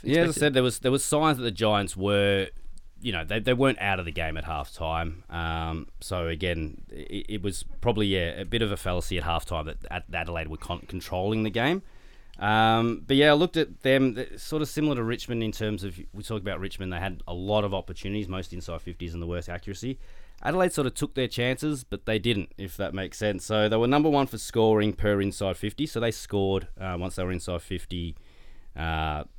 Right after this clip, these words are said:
Speaker 1: twenty-five or thirty percent more than Richmond, uh, were able to, but they had the third lowest accuracy of any side. So looked at them sort of where they took their shots from. They finished with three goals, two, um, from within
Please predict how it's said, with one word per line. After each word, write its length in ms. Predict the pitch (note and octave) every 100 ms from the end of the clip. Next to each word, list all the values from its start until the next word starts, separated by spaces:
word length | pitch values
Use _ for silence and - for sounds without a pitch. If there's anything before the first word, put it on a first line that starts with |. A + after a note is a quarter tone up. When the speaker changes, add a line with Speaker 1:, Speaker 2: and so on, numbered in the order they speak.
| - -
Speaker 1:
twenty-five 640 | - F#2 - D#2 E2+ D#2+
or 40 | D2
thirty 240 | E2+ D#2+
percent 240 | - E2+
more 180 | D#2 E2
than 160 | D2+ D2
Richmond, 480 | F2 - D#2+ D#2 - -
uh, 300 | E2+ D#2+ D#2+ -
were 240 | - E2+ E2+
able 220 | E2+ F2
to, 180 | A2 D3
but 100 | -
they 60 |
had 140 | G#2 F#2
the 40 |
third 300 | - G#2+ F#2+
lowest 460 | E2 E2+ E2+ - D#2
accuracy 440 | D#2 D#2+ D2 E2
of 80 | D#2
any 200 | D#2+ D2+
side. 440 | - D#2+ D#2+ E2
So 340 | - F2+ F2 E2+ - - - - -
looked 220 | A#2+ C#3
at 140 | B2+ A#2+
them 180 | A#2
sort 160 | A2 A2
of 140 | G#2
where 180 | E2+ A2+
they 120 | G#2+
took 180 | G2+ G#2+
their 100 | G2
shots 300 | F2+ A2 -
from. 320 | - C#3+ G#3+ -
They 180 | A2
finished 320 | A2 A#2+ A#2+ -
with 140 | A2
three 380 | - A2+ A#2+ B2+
goals, 340 | A2+ G2+ -
two, 460 | - - G#2+ F#2+ F2+ - -
um, 640 | - E2+ E2+ E2 E2 D#2+ D#2 -
from 260 | - F#2+ F2+
within 420 | F2 F2+ F#2+ F2+